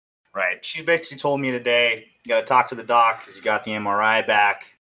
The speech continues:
two days ago. Don't overthink it." You know, basic, you know, and it's an eighteen month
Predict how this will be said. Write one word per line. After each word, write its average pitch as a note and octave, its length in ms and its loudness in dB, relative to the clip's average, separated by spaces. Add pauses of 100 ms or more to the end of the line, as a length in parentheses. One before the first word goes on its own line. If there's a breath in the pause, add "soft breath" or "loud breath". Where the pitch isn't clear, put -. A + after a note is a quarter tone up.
(320)
two A2 100 -16
days G#2+ 240 -4
ago. G2+ 520 -2
Don't G#2 180 -6
overthink G2 480 -10
it." G2 320 -6 (640)
You F2+ 80 -20
know, F2 220 -12 (680)
basic, C#3 300 -2 (200)
you B2+ 120 -4
know, G#2 180 -2
and G#2 200 -8 (280)
it's B2 180 -6
an G#2+ 80 -4
eighteen B2 440 -6
month A2 420 -10